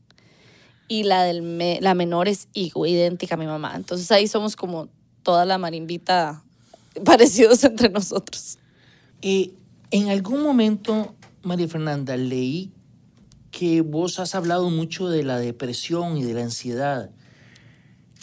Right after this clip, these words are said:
Speaker 2: ¿Qué es la depresión? ¿Qué es la ansiedad en tus palabras?
Speaker 1: Bueno, eh, en efecto, creo que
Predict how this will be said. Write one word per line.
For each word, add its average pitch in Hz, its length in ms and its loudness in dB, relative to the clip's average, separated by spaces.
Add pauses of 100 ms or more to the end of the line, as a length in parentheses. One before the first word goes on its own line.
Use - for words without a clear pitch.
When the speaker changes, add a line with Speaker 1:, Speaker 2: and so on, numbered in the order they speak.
Speaker 2:
¿Qué 254 240 2
es 254 160 -6
la 240 120 4
depresión? 202 840 -4
¿Qué 180 240 -2
es 190 180 -4
la 180 180 -4
ansiedad 151 520 -4
en 156 100 -4
tus - 200 -12
palabras? 120 920 -8 (320)
Speaker 1:
Bueno, 190 380 6 (160)
eh, 180 520 0
en 170 180 -2
efecto, 214 520 2
creo 214 240 2
que 262 320 6